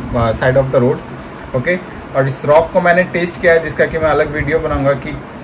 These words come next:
कौन सा रॉक exactly हमें एक्वेरियम में यूज़ करना चाहिए और कौन सा यूज़ नहीं करना चाहिए। उसका एक टेस्टिंग प्रोसेस जिस पे मैं अलग में वीडियो बनाऊंगा, उसके बारे में बाद में बात करता हूँ। पहले हम लोग बात करते हैं एंजल फिश के सेटअप, उसके केयर और उसके, अ, फूड के बारे में।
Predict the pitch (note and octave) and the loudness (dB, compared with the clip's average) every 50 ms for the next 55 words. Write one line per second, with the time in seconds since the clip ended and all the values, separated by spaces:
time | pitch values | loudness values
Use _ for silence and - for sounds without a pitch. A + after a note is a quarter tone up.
0 | - - C#3+ C#3+ C#3+ C#3+ - - D#3+ D#3+ D#3+ D#3+ - E3 C#3 B2+ C3 C#3+ C#3+ C#3 | -4 -2 0 0 0 0 2 4 6 6 6 6 4 0 -2 0 2 4 2 2
1 | C#3 - E3 E3 E3 E3 E3 D#3+ C3 - - - B2 B2 C3+ C#3 D3 D#3 D3 C3+ | 0 -4 -8 -6 -4 -4 -4 -4 -6 -8 -6 -4 -4 -2 -2 0 2 2 2 2
2 | - - C3+ C#3 C#3+ D3 D#3 C#3+ C3+ - B2 - - - C3 B2+ C3+ D3 D3+ C#3+ | 0 0 -2 -2 -2 -2 -2 -4 -4 -4 -6 -6 0 2 2 2 4 2 0 0
3 | - C#3 C#3+ C#3+ D3 D3+ - - C3 B2 - C3+ C3 C3 C3+ C3 E3 D3+ C#3+ C#3 | 0 0 0 0 -2 -2 0 0 0 0 2 0 0 0 0 0 -2 -2 0 0
4 | A#2+ A#2 A#2 A2+ - - - - - - A#2+ A#2+ - C#3+ C3+ B2+ C#3 D#3 E3 - | 0 2 2 0 -2 -2 -4 -8 -8 -6 -4 -2 -2 -2 0 0 0 -2 0 0
5 | F3 E3 E3 E3 E3 - D3+ C3 B2+ C#3 F#3 - - - - - - - - - | 0 0 2 0 0 0 0 0 0 0 -2 -4 -8 -12 -12 -12 -12 -10 -10 -10
6 | D3 - F#3+ F3 F3 F3 - E3 D#3 - G3+ F#3 F3+ F#3 E3+ E3 E3 F#3+ F#3 F#3 | -2 4 6 6 6 6 2 -4 -2 -2 -2 -2 0 2 2 2 4 2 2 2
7 | F3 F3 E3+ - F#3+ F3+ F#3 F#3 C#3 C#3 C#3+ D3 D#3 E3+ E3 D#3 D#3 D3+ D#3+ D#3+ | 0 -2 -4 -2 0 0 2 2 2 2 0 0 0 -2 -4 -4 -4 -4 -4 -6
8 | D3 D3+ D3 C#3+ D3 D#3 D3+ C#3 - - C3+ C#3 C#3 C#3 C#3 C#3 B2+ B2+ B2+ C3+ | -4 -4 -4 -2 -2 -2 -4 -4 -4 -2 0 0 2 0 0 2 4 4 4 4
9 | C#3 C#3 C3+ B2+ - - B2+ A#2+ - D#3 D#3 - C#3 C3+ C#3+ D3+ D3 C#3+ D3 C#3+ | 4 2 2 2 2 0 -2 0 0 -2 0 2 2 2 4 2 0 -2 -4 -2
10 | B2 C3 C3 B2+ B2+ - D3+ B2+ - F3 D#3 C3+ C3+ C3+ D3+ - - D#3 C#3+ C3+ | 2 4 4 4 2 0 -4 -2 -2 -2 0 0 0 0 -2 -2 -4 -8 -10 -6
11 | - - D3+ C3 - C#3 B2 - C3+ C#3 B2+ - - - - - - - - - | -4 -4 -4 -2 -2 -2 0 2 2 2 2 0 -6 -14 -14 -16 -16 -16 -16 -16
12 | - - C3 B2 - D3+ D3 C3 - C#3+ C#3+ C#3 C#3 C#3 C3 - - B2+ B2 B2+ | -12 -12 -10 -6 -4 -2 -2 -2 0 0 2 4 4 2 2 0 2 2 2 2
13 | B2+ C3 - - D#3 D3+ D3 D3 C3+ C3 - - - - - - B2+ B2 B2 B2 | 0 -2 -4 -2 0 2 4 4 2 2 -2 -8 -14 -14 -10 -4 -2 -2 -2 0
14 | - E3+ E3 - - C3+ A2+ A2+ G#2+ G#2 G#2 G2+ G2 | 0 0 0 0 0 0 2 2 2 0 0 -4 -8